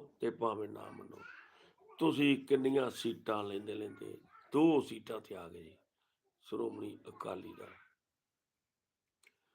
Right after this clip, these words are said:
ਕੈਪਟਨ ਦੀ ਸਰਕਾਰ ਚੱਲਦੀ ਚੱਲਦੀ ਤੇ ਸੋਲਾਂ ਸਤਾਰਾਂ ਰੋ ਕੇ ਮਿਲੀਆਂ ਨੇ।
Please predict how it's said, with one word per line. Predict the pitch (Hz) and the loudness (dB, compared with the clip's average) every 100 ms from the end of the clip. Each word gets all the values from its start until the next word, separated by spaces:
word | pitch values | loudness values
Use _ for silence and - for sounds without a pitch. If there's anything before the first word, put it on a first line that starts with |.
| _ _ _ _ _ _ _ _ - - - _ _ - | _ _ _ _ _ _ _ _ -20 -20 -20 _ _ 2
ਕੈਪਟਨ | 151 143 - 165 156 | 4 4 0 -2 0
ਦੀ | 151 | 0
ਸਰਕਾਰ | - 131 - - 123 127 123 - | 0 -2 -2 0 2 2 0 -4
ਚੱਲਦੀ | - 131 123 120 117 123 110 | 4 6 6 2 0 -2 0
ਚੱਲਦੀ | 120 110 107 101 - - _ _ _ _ _ _ _ _ _ _ _ _ _ _ _ - _ _ _ - | -2 0 -4 -8 -14 -20 _ _ _ _ _ _ _ _ _ _ _ _ _ _ _ -20 _ _ _ -10
ਤੇ | |
ਸੋਲਾਂ | 104 - 127 127 127 113 | -8 2 6 8 6 0
ਸਤਾਰਾਂ | - 120 120 120 113 | -4 -4 -2 -2 -2
ਰੋ | 101 120 123 113 | 2 6 6 6
ਕੇ | 117 | 4
ਮਿਲੀਆਂ | 110 107 104 | 2 -4 -8
ਨੇ। | 107 | -10